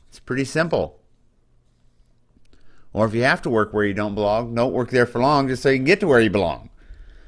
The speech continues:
The only way to discover your strengths is through feedback analysis. Wherever, whenever you make a key decision or take a key action, write down what you will expect will happen. Guys, I'm tell-, guys and gals, I'm telling you, I've been journaling for years, and it's,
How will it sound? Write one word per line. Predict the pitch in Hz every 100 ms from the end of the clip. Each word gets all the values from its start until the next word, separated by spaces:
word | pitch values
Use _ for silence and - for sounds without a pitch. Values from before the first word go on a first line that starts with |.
| - - - - - - - - -
The | - 170
only | 208 233 220
way | 160 156 139 127 127
to | 123 123
discover | 113 131 113
your | 113
strengths | - 117 110 117
is | -
through | 120 120
feedback | 120 131 127 135 131
analysis. | 123 147 110 87 82 - -
Wherever, | 104 110 113 -
whenever | 85 107 113 127 160
you | 165
make | 139 131
a | 123
key | - 127
decision | 135 - 98 113
or | 110
take | 117 107
a | 104
key | - 113
action, | 95 95 - 123 85
write | 101 143 113 95
down | 104 151 123 123
what | 98
you | 123 120
will |
expect | 120 - 123 120
will | 120
happen. | 127 151 - 95
Guys, | 117 135
I'm | 98 107
tell-, | 131 -
guys | 101 110
and | 110
gals, | 110 107
I'm | 104
telling | 92 139 180 110
you, | 92 - - - - - -
I've | 107 120
been | 113 120
journaling | 117 127 135 135 123
for | 113
years, | 113 185 175 92
and | 101
it's, | 101 -